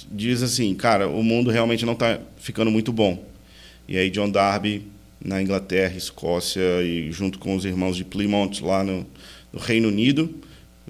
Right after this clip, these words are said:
é, por causa de uma experiência sobrenatural de uma moça, dizem, né, "Jesus vai voltar antes da tribulação." É muito melhor acreditar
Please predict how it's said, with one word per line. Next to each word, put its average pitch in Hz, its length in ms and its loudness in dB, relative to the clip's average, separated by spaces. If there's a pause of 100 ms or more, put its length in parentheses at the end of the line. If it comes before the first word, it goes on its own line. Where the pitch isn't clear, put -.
(120)
é, 95 420 2 (220)
por 113 140 -10
causa 117 140 6
de 120 60 -2
uma 120 100 2
experiência 113 520 0
sobrenatural 110 960 2
de 95 120 -8
uma 104 140 0
moça, 120 500 0 (480)
dizem, 98 400 0
né, 104 260 0
"Jesus 113 520 -2
vai 110 220 4
voltar 104 800 0 (440)
antes 143 240 4
da 123 60 -2
tribulação." 107 600 -2
É 98 60 -2
muito 147 220 0
melhor 120 260 4
acreditar 110 840 0